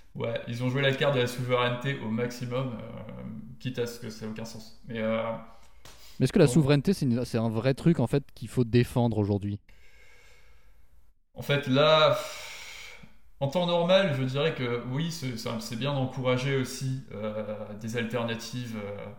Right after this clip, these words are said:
Speaker 1: enfin, avoir, avoir des, des entreprises tech en France, euh, en, performantes, ce, ce serait bien. Par contre, là, clairement, il y avait la question d'urgence. Euh,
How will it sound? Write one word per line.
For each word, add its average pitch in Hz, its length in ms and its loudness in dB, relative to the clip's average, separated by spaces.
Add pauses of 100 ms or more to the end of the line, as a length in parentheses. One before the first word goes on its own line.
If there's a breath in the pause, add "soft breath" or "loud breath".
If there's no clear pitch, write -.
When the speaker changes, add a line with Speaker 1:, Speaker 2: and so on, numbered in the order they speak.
(580 soft breath)
Speaker 1:
enfin, - 160 -8
avoir, 123 260 0
avoir 120 220 0
des, 113 240 -4
des 117 180 -6
entreprises 127 520 -4
tech 127 180 0
en 117 80 -6
France, - 680 -4
euh, 107 460 -6
en, - 360 -14 (520)
performantes, 123 500 -2
ce, 110 140 -14
ce - 180 -14
serait 107 240 -8 (220)
bien. 143 260 -2 (460 loud breath)
Par - 100 -8
contre, 139 240 -6
là, 135 160 2
clairement, 131 480 -2
il 113 60 -4
y 107 40 -4
avait 107 140 -8
la 107 140 -6
question 110 340 -8
d'urgence. 113 840 -6 (760)
Euh, 95 760 -10